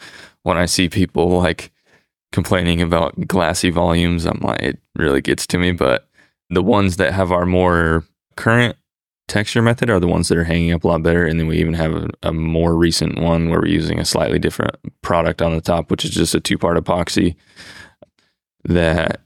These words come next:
I'm hoping that one's gonna be the one that we're, we've really dialed it in. And that was one of the ones where I, I got information from other people in the industry of, like, what was the standard. I was, before I was using polyurethane, uh, like, a single part polyurethane.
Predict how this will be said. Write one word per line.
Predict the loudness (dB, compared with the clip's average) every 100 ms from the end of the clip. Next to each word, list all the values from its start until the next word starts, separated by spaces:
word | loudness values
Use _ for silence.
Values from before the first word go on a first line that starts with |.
| _
I'm | 0 2
hoping | 2 2 0
that | 0
one's | 0 0
gonna | 0
be | 2 2
the | 4
one | 2
that | 0
we're, | 0 0 0 0
we've | 0 2
really | 2 2
dialed | 0 0 0 0
it | 0
in. | 0 0 -2 -2
And | 0 0
that | -2
was | -4 -2
one | -2
of | 0
the |
ones | 0 0
where | 0 0
I, | -2 -4 -6
I | -2
got | 0 -2
information | -2 -2 0 0 -4 -2
from | 0
other | 0 0
people | -2 -2
in | -2
the |
industry | -2 -2 0 0
of, | 0
like, | -2 -2
what | -2 -2 _
was | -6 -4 -4 -4
the | -4
standard. | -2 -2 0 0 -2 -4
I | 0
was, | 0 0
before | -2 -2 2 2
I |
was | 2 -2
using | -2 -2
polyurethane, | 0 -2 0 -2 -2 -2 -4 -4 -4
uh, | -2
like, | -2 -2
a | -4 -4
single | -4 -2 -2 0
part | -2 -2
polyurethane. | 0 2 2 0 0 -2 -2